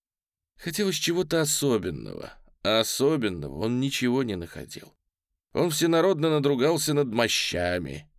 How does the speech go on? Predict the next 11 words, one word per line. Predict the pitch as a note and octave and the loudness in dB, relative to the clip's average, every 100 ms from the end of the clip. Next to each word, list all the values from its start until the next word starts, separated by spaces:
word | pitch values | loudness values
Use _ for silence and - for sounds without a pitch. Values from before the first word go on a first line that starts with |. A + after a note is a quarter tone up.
| - | -14
совесть | - C#3+ A2 - A2+ | -2 0 0 -2 -4
не | G2+ | 0
томила | A2 G#2 B2+ B2 E2+ | 0 0 0 0 -2
его, | D2 G#1+ - - | -6 -10 -14 -4
он | D3 D3+ | -2 0
танцевал | E3+ D3+ C#3 C#3+ D#3 C3 | 0 0 2 2 4 4
и | A2+ | 2
творил | G2 B2+ D#3 | 0 2 2
непотребство | D3 C#3 C3+ C3+ D3+ - C#3+ A#2+ | 2 2 0 0 -2 0 -2 -2
в | |
церкви, | - - A2 B2 - G2+ F#2+ | -4 0 0 0 -2 -4 -4